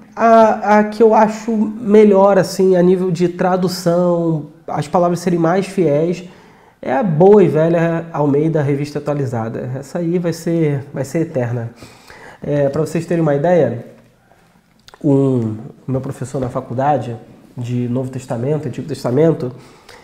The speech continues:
ele que fez esse trabalho aqui de, de interlinear, né, do Antigo Testamento. Ele pegou o Antigo Testamento e traduziu direto pro português pela Sociedade Bíblica, o Edson Francisco.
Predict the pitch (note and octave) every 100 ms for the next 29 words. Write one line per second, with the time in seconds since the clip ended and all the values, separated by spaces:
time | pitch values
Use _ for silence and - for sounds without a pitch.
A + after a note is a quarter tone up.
0 | - D#3 E3 F3+ - F#3 F#3 - G3+ E3
1 | D#3 D#3 D3 D#3 D3 C#3+ D3+ D3 B2+ B2
2 | D#3 D#3 C#3+ D#3+ D3+ B2 A#2 A2+ B2+ A#2
3 | A#2+ B2+ B2 B2+ - B2+ A#2+ C3+ C3 B2+
4 | B2+ C3 C#3 C#3 - B2+ - B2 C3 D#3+
5 | F#3 - - - _ B2+ D3 D3 C3 D3
6 | D3 C#3+ C#3+ C#3+ D3 D3 C#3+ B2 C#3 C#3
7 | - - _ _ C3+ C3+ D3 D3 C#3+ C#3+
8 | C#3 C3+ B2+ B2 C3 C3 A#2+ - C#3 C#3
9 | C#3+ - - - -